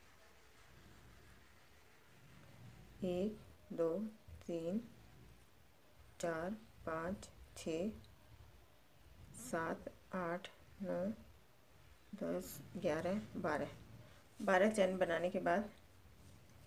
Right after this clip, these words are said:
एक चैन और बनाएंगे। अब एक चैन स्किप करेंगे और दूसरी चैन की ये वाला एक धागा उठाएंगे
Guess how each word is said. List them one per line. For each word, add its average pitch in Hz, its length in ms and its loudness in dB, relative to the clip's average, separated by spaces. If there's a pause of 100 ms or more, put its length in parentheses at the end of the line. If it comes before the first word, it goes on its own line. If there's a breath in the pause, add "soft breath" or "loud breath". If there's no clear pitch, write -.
(380)
एक 208 220 4
चैन 175 200 10
और 165 100 6
बनाएंगे। 185 500 4 (3250)
अब 185 220 2
एक 214 240 6
चैन 202 160 12
स्किप 190 300 2
करेंगे 170 360 6
और - 180 2
दूसरी 220 380 10
चैन 165 300 8
की 233 220 4 (800)
ये 185 120 6
वाला 175 240 10 (160)
एक 208 220 12
धागा 170 260 8
उठाएंगे 165 440 6